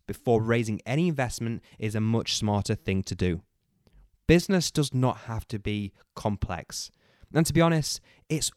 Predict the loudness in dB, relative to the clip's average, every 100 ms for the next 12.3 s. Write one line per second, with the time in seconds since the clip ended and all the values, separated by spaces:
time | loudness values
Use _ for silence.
0 | 4 6 6 6 2 0 0 2 2 0
1 | -4 _ _ _ _ _ _ _ _ _
2 | _ 0 2 4 2 2 0 -2 -2 -2
3 | -4 -2 -2 -2 -4 -4 -2 0 2 2
4 | 2 0 0 0 0 0 0 0 0 0
5 | -4 -10 -16 -6 0 2 2 2 0 0
6 | -2 -6 _ _ _ _ _ _ _ _
7 | -8 -8 -4 -4 -4 -4 -4 -2 -2 2
8 | 4 4 0 -4 _ _ _ _ _ 0
9 | 2 0 -2 -4 -4 0 0 0 -2 -6
10 | -20 _ _ _ _ _ _ _ _ 0
11 | 2 4 2 2 2 2 0 0 2 2
12 | 0 -2 -10